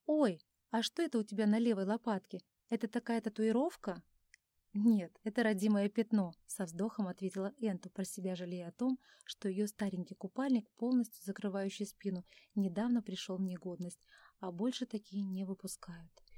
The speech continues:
Не желая отвечать на вопросы, она с разбегу прыгнула в бассейн и быстро поплыла к противоположному краю, а, достигнув его, резко развернулась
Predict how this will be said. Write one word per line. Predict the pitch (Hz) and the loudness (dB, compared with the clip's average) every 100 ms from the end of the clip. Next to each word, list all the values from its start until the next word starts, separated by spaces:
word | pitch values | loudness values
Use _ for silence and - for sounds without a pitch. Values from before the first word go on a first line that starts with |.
| - - - _ - | -18 -18 -20 _ 2
Не | 220 247 | 4 6
желая | 233 233 220 185 | 4 2 2 -2
отвечать | - 190 202 185 | -4 -4 -2 0
на | 196 | 0
вопросы, | 190 196 262 277 - 226 - - - - | 0 0 0 0 -2 -6 -8 -20 -20 -8
она | - 262 339 | 4 4 4
с | 247 | 2
разбегу | 214 180 247 202 | 0 4 2 2
прыгнула | 202 226 208 202 180 | 0 2 6 4 2
в | 165 | -2
бассейн | 180 175 - 262 262 233 - | -4 -4 0 2 2 0 -2
и | 202 | -4
быстро | 180 277 - 240 | 0 -2 -2 -6
поплыла | - 202 196 180 208 220 | -4 -4 -4 -4 -6 -8
к | - | -8
противоположному | - 185 185 180 185 196 208 202 185 | -6 -4 -4 -2 -2 -2 2 2 2
краю, | - 190 175 165 - - - _ | -2 -2 -2 -6 -16 -20 -20 _
а, | 202 | -6
достигнув | 175 - 269 254 240 - | -4 -4 0 2 0 0
его, | 214 196 196 - | -2 -2 -6 -6
резко | 196 220 269 - | -2 0 0 0
развернулась | 220 185 185 185 202 208 | 0 0 0 0 -2 -4